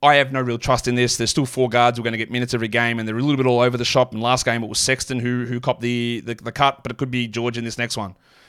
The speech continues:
So let's see if there's any distinct pattern that emerges from Keontae's minutes. I doubt it. In terms of streams, Chris Dunn is always gonna be in that mix. Hard to look at him as a must-roster guy considering the minutes, and he generally gets the fewest of all of those four guards.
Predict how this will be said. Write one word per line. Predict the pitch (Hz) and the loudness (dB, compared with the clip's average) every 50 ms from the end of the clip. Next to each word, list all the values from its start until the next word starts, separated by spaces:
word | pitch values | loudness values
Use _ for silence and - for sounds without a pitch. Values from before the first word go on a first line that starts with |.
| _ _ _ | _ _ _
So | - - 156 151 151 151 151 156 - - | -2 4 6 6 6 6 4 2 -2 -4
let's | 156 151 170 175 - - | 0 0 0 2 2 2
see | - - - - - - - - - 147 156 175 180 | 2 2 2 2 2 0 0 0 2 2 2 2 0
if | 175 - - | -2 0 2
there's | 139 131 127 | 2 2 2
any | 135 135 135 131 127 | 0 -2 -2 -2 -4
distinct | 123 120 120 - - - 139 131 123 - | -6 -4 -4 -4 -2 -2 -2 -4 -4 -4
pattern | - - 135 139 - 147 139 | -4 -2 -2 -2 -2 -4 -4
that | 139 131 | -2 -2
emerges | 127 127 127 127 127 131 131 123 120 | 0 2 2 2 2 0 -2 -4 -6
from | - 120 117 110 | -6 -6 -6 -6
Keontae's | - 117 117 110 - 110 107 120 | -6 -6 -6 -4 -4 -4 -4 -2
minutes. | 180 202 190 - - | -2 -2 -2 -4 -6
I | - | -6
doubt | 101 110 101 98 92 | -2 0 0 0 0
it. | - - _ - - - _ - | -2 -8 _ -20 -20 -16 _ -6
In | 156 | 0
terms | - 202 202 196 175 | 4 4 4 6 4
of | 185 175 | 0 0
streams, | - 180 180 180 175 - | 0 0 2 2 0 -2
Chris | - - 165 - | -2 -4 -2 2
Dunn | - 156 151 | 2 2 4
is | 139 127 | 4 4
always | 135 131 135 131 131 | 4 4 4 4 4
gonna | 135 131 127 | 2 2 2
be | 127 127 | 2 2
in | 123 | 2
that | 127 127 - | 2 -2 0
mix. | 120 127 135 131 - - - - - - - | 0 0 0 0 0 -4 -6 -10 -18 -8 0
Hard | - 143 147 151 143 | 2 4 4 4 4
to | 147 139 | 0 -4
look | 143 131 - | -4 -2 -2
at | 135 | 0
him | 127 123 | 0 0
as | 120 117 | 0 0
a | 117 | -2
must-roster | 117 117 120 120 - - 120 117 - - 107 | 0 0 0 0 0 0 -2 -2 -2 -4 -2
guy | 101 113 110 110 | 0 0 2 0
considering | 110 - 107 101 - 120 113 110 107 | 0 -2 -4 -4 -4 -2 -2 -4 -4
the | 107 | -2
minutes, | 110 127 147 151 143 - | 0 0 2 2 0 -2
and | 117 117 | -4 -4
he | 131 123 | -6 -6
generally | 120 123 - 135 143 143 139 135 131 123 | -8 -4 0 0 0 2 2 0 0 0
gets | 123 123 123 - - | -2 -4 -4 -4 -6
the | - | -8
fewest | 110 - - 120 123 123 127 - | -10 -10 -6 -4 -2 -2 -2 -4
of | 117 104 | -4 -6
all | 107 110 113 | -4 -4 -4
of | 107 | -2
those | 107 107 107 104 | -2 -2 -4 -4
four | - - 104 104 | -4 -6 -6 -4
guards. | 98 107 110 110 104 95 - - | -2 0 0 0 0 -2 -6 -12